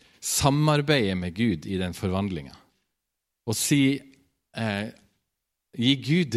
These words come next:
rett i at vi trenger ham for å bli lik ham. Og vi har ingenting å bringe til bordet av egne krefter eller ferdigheter,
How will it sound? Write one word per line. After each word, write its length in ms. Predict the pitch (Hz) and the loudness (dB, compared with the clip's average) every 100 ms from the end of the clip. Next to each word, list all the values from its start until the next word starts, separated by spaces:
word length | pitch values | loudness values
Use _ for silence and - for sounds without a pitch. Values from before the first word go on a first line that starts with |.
| 117 | 2
rett 520 | 160 - _ - - - - - - | 2 -2 _ -14 -12 -14 -16 -18 -8
i 200 | 123 120 101 | -2 0 -2
at 240 | 98 - | -4 -10
vi 320 | 104 135 160 | -2 -2 -2
trenger 560 | - 120 123 131 104 - | -4 -4 0 0 0 0
ham 320 | 123 71 67 _ _ _ _ | -2 -2 -12 _ _ _ _
for 160 | - 98 | -6 -4
å 80 | 90 | -2
bli 280 | 101 104 90 | 0 0 0
lik 260 | 95 - - | -2 -4 -10
ham. 140 | 73 - - _ _ _ _ _ _ _ _ | -12 -14 -20 _ _ _ _ _ _ _ _
Og 100 | 110 | 0
vi 100 | 127 | 2
har 160 | 143 139 | 4 2
ingenting 600 | 147 160 160 139 - 147 | 4 4 4 2 2 2
å 80 | 113 | 2
bringe 320 | 104 123 123 117 - - - - | 4 4 2 0 -10 -20 -14 -2
til 120 | 110 | 0
bordet 320 | 117 135 107 | 4 4 4
av 220 | 92 98 | 2 0
egne 640 | 117 123 131 127 117 92 78 - - _ _ _ - | 2 2 2 2 2 2 -4 -14 -20 _ _ _ -6
krefter 580 | - 139 - - 139 104 71 | 0 0 0 0 0 0 -2
eller 220 | 107 107 | 0 0
ferdigheter, 840 | - 147 151 156 147 131 - 67 | 0 -4 0 0 0 -2 -6 -14